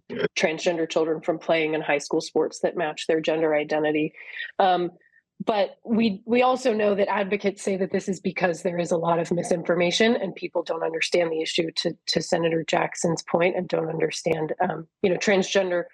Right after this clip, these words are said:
the transgender community is much smaller even than the broader L G B T Q community, and the fight for same-sex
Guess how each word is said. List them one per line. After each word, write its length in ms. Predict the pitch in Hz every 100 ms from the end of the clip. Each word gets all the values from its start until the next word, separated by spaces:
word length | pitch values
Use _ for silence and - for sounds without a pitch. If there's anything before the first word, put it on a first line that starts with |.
| _
the 60 | 208
transgender 420 | 226 208 202 196
community 280 | 214 196 190
is 100 | 185
much 240 | 185 185
smaller 260 | - 180 180
even 340 | 175 170 165 165
than 160 | 165
the 160 | 160 160
broader 280 | 175 175 170
L 140 | 175
G 140 | 165 175
B 140 | 180
T 160 | - 175
Q 180 | 190 175
community, 440 | 185 180 175 165
and 120 | 165
the 80 | 160
fight 260 | - 190 185
for 120 | 180
same-sex 480 | 196 180 175 170